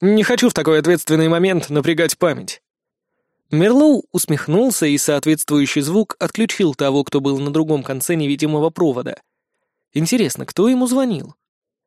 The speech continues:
Задница села на матрас надо мной и слегка прогнула его. Затем вместо общего света зажегся светильник,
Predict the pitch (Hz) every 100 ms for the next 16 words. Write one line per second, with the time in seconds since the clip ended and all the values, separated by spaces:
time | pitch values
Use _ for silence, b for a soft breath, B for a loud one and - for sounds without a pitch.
0 | _ _ _ - 165 277 285 - 208 202
1 | 165 151 139 123 180 202 190 180 180 185
2 | 175 b b 190 - 180 - 147 165 170
3 | 135 120 123 131 - - _ _ _ _
4 | _ _ 151 185 277 233 208 196 196 196
5 | 170 156 143 - 170 156 135 139 165 -
6 | 151 139 - 220 208 202